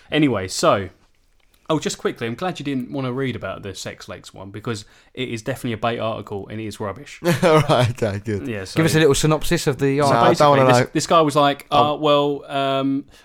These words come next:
Speaker 1: I think instead of an asteroid, the reason why dinosaurs died out is because they didn't have lakes to have sex in.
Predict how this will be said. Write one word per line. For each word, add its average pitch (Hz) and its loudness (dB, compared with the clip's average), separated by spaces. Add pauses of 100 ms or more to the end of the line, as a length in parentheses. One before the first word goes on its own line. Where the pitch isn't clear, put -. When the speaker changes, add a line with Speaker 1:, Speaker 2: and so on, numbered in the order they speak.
(120)
Speaker 1:
I 135 -8
think 147 -4 (160)
instead 156 -4
of 139 -4
an 147 -2
asteroid, 120 -6
the 117 -8
reason 123 -6
why 120 -4
dinosaurs 120 -8
died 113 -6
out 107 -6
is 107 -16
because 107 -12
they 117 -10
didn't 110 -6
have 107 -8
lakes 110 -8
to 110 -12
have 98 -12
sex - -12
in. 90 -14